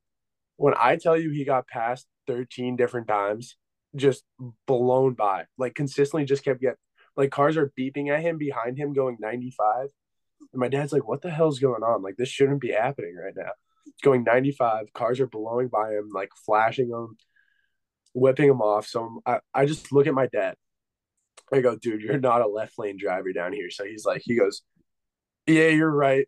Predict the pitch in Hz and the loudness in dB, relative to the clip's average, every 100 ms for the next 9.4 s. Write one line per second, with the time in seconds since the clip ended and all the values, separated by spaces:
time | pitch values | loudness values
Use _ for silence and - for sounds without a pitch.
0 | - 165 165 180 185 165 151 156 139 165 | 0 2 2 4 2 0 -6 -8 -8 -8
1 | 147 147 156 143 139 147 156 151 143 135 | -2 -2 -2 -4 -2 -2 -4 -10 -10 -6
2 | 143 131 120 123 135 131 - 123 117 117 | -2 0 0 -4 -10 -14 -8 -6 -6 -6
3 | 123 113 104 - 131 123 117 107 104 104 | -6 -8 -14 -14 -8 -4 0 2 2 0
4 | 104 104 107 - 110 107 104 104 104 92 | -2 -2 -4 -6 -10 -6 2 2 2 0
5 | 95 98 101 87 98 90 - 98 92 87 | -4 -6 -4 -4 -2 -4 -4 -6 -4 -4
6 | - 90 95 127 151 139 139 147 120 110 | -4 -12 -12 -4 0 0 2 2 2 0
7 | 110 101 101 110 107 101 92 90 104 107 | -2 -2 0 0 0 -2 -6 -18 -18 -18
8 | 107 127 _ _ _ _ _ _ _ - | -18 -20 _ _ _ _ _ _ _ 2
9 | 135 160 147 | 4 4 2